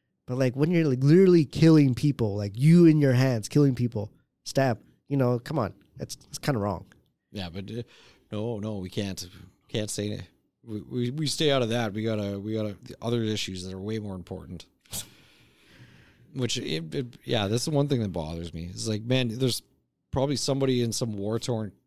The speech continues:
Speaker 2: country that just, you know, like, just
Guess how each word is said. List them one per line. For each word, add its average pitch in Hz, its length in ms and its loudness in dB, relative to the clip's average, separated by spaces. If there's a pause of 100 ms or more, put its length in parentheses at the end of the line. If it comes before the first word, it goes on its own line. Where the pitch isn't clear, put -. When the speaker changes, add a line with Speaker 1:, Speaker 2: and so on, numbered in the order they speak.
(400)
Speaker 2:
country 107 560 -8 (880)
that 117 160 -4
just, 120 240 -6
you 131 180 -2
know, 110 200 -4 (1200)
like, 127 320 0
just 139 240 -6